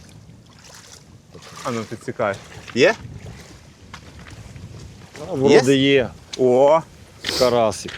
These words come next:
Speaker 1: А яка, яка дистанція, Серж?
Speaker 2: А здесь пятьдесят пять, наверное.
Speaker 1: Тебе ти ж одна дальня, а даль-, дальня яка? Це дальня чи ближня?
Speaker 2: Это ближняя.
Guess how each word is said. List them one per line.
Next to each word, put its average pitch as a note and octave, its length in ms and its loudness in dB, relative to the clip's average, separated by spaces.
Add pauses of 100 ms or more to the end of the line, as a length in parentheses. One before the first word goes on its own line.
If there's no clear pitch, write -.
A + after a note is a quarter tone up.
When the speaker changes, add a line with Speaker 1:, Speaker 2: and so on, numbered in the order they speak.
(120)
Speaker 1:
А B2+ 140 0
яка, E3+ 240 0 (100)
яка E3 220 0
дистанція, B2 460 -2
Серж? G2+ 260 -4 (1500)
Speaker 2:
А F#3+ 140 -4
здесь C#3+ 280 0
пятьдесят C3 460 -2 (720)
пять, B2+ 360 -2
наверное. F#2+ 400 -4 (680)
Speaker 1:
Тебе D3 200 2
ти D#3 260 2
ж C3 240 2
одна C3+ 160 0
дальня, D3+ 340 0 (100)
а C#3 100 0
даль-, C#3 340 0
дальня D3 320 0
яка? C3 220 0
Це C3+ 120 -4
дальня F#3 260 0
чи D3 100 -4
ближня? G#2+ 340 -2
Speaker 2:
Это B2+ 260 0
ближняя. G#2+ 560 -2